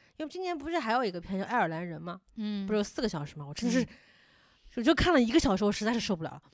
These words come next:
Speaker 2: 是马丁的吗？
Speaker 1: 就是三个
Speaker 2: 我知道，我的意思是导演是马丁吗？
Speaker 1: 好像是吧。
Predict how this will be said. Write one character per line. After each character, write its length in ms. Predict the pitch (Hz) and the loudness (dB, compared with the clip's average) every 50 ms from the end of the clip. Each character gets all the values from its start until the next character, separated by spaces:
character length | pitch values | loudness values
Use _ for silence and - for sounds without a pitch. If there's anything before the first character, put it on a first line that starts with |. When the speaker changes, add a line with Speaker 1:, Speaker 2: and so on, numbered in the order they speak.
| _ _ - | _ _ -18
Speaker 2:
是 220 | - - - 311 | -14 -8 -8 -6
马 260 | 254 226 208 170 160 | -4 -4 -4 -4 -4
丁 220 | 165 - 190 180 190 | -8 -10 -10 -10 -10
的 100 | 190 185 | -10 -10
吗？ 280 | 180 175 175 180 175 _ _ _ _ _ _ - | -12 -12 -14 -14 -18 _ _ _ _ _ _ -10
Speaker 1:
就 100 | - 415 | -6 -4
是 300 | 427 427 381 294 202 - _ _ _ _ _ - | -4 -2 -4 -4 -6 -8 _ _ _ _ _ -18
三 340 | - - 247 226 208 208 | -12 -6 -6 -4 -4 -4
个 360 | 202 196 196 185 175 165 160 135 - _ _ _ _ | -4 -4 -4 -4 -4 -6 -10 -12 -16 _ _ _ _
Speaker 2:
我 120 | - 214 208 | -2 -2 -2
知 160 | 196 226 254 | -2 -2 0
道， 240 | 262 277 240 196 185 | 2 4 4 4 2
我 160 | 180 185 185 | 0 -2 -2
的 80 | 196 | -2
意 80 | 202 214 | -2 -4
思 100 | 214 214 | -4 -6
是 100 | 202 196 | -8 -8
导 220 | - - 175 175 | -8 -8 -8 -8
演 120 | 185 185 175 | -8 -8 -10
是 80 | 165 | -12
马 200 | 180 175 165 156 | -12 -12 -14 -14
丁 180 | 160 - 165 165 156 | -16 -18 -18 -20 -20
吗？ 100 | 151 160 | -18 -14
Speaker 1:
好 100 | - 175 | -10 -10
像 120 | 156 160 170 | -10 -10 -10
是 160 | - 190 175 | -12 -10 -10
吧。 240 | 160 147 143 156 | -8 -8 -10 -10